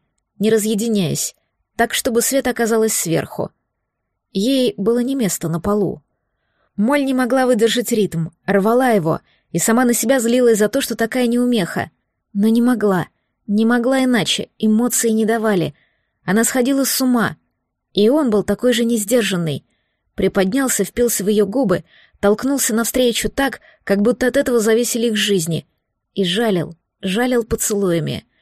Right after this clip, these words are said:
Руки сжимались, шарили по телу. Это были не ласки. Это была потребность на грани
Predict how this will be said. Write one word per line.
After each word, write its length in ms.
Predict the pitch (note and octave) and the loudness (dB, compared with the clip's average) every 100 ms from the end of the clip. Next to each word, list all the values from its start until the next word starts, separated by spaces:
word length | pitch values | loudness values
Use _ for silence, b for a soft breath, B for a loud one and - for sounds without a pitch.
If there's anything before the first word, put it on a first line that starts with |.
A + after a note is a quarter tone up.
| b b b b | b b b b
Руки 280 | G#3+ B3+ B3 | 0 2 -2
сжимались, 600 | G#3 A3+ B3 B3+ A#3+ - | 0 0 2 0 -2 -4
шарили 460 | - - B3 B3 A#3+ | -6 0 2 4 2
по 160 | A3+ | 0
телу. 420 | A3+ - E3 C#3+ - _ _ _ _ _ | -2 -2 -2 -2 -6 _ _ _ _ _
Это 240 | - G#3 A3+ | -4 0 0
были 260 | A3 B3+ | 2 2
не 180 | B3 B3+ | 2 0
ласки. 540 | B3+ D#3+ - - - - _ _ _ | 0 -2 -4 -10 -14 -16 _ _ _
Это 240 | - F#3 G3 | -4 0 2
была 160 | A3 | 2
потребность 580 | A#3 A3 B3 B3 A#3 - | 2 0 0 0 0 -2
на 100 | G#3+ | -2
грани 440 | G#3 A3+ A3+ A3 | 0 0 0 -2